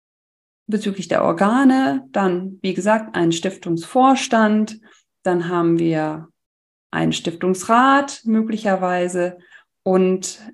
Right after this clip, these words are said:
in Zusammenarbeit werden dann letztlich die Stiftungsziele verantwortlich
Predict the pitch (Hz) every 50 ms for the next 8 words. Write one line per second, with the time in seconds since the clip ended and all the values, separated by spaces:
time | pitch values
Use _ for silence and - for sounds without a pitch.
0 | _ _ _ - 196 185 185 180 180 - 202 196 240 262 262 247 - - 196 190
1 | 190 196 190 190 190 190 190 190 196 - - - - _ _ _ _ _ _ _
2 | _ _ - 175 170 180 185 190 185 185 175 190 190 185 185 190 190 180 165 165
3 | 165 175 175 - - - 185 180 175 175 - - - 190 185 170 - - - 175
4 | 170 170 170 165 170 170 180 202 - _ _ _ - - - - 208 202 - 202
5 | 196 190 190 - - - - - 202 202 202 202 196 196 196 202 196 - - -
6 | - - - 180 190 190 - 175 175 170 175 170 165 165 165 165 - - - -